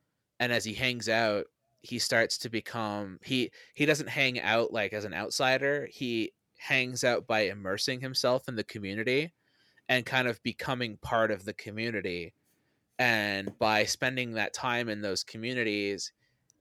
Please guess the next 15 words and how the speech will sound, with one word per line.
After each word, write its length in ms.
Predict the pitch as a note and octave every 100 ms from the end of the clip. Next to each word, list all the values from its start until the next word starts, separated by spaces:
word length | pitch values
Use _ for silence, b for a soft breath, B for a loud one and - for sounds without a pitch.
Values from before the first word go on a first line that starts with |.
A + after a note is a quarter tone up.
| -
it's 280 | B2+ - -
what 220 | B2 -
jogs 380 | A#2+ G#2 G#2+ -
his, 260 | A#2+ F#2+
like, 260 | G2 F2+ - _ _ _ _ _ -
mind, 540 | A2+ A#2 D3 D3 A#2
and 80 | G#2+
he 60 | A2
goes, 320 | G#2+ G2+ F2+ -
"All 80 | D#3+
right, 340 | A#2+ F#2+ G2+ - -
I 80 | A2+
got 140 | A2+
an 120 | F#2+ G2
idea." 640 | G2 A2+ D3+ A#2 F2